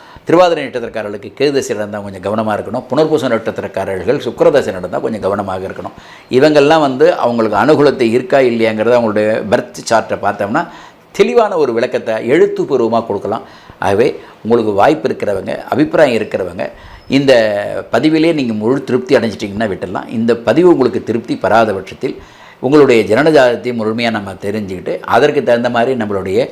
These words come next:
செயல்பாடுகளை செயல்படுத்தணும் என்றால் வெற்றி நிச்சயம் அப்படிங்கிறத சொல்லி, எந்த திசையை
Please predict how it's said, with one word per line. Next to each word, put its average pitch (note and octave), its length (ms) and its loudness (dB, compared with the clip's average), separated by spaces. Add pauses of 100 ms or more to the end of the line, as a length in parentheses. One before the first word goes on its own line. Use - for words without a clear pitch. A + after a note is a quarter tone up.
(220)
செயல்பாடுகளை B2 840 2
செயல்படுத்தணும் G#2 640 -2
என்றால் F#2+ 280 -10
வெற்றி G#2+ 280 -6
நிச்சயம் G2+ 480 -2 (100)
அப்படிங்கிறத F2+ 440 -8
சொல்லி, G#2 280 -4 (400)
எந்த E3 260 4
திசையை D#3 340 2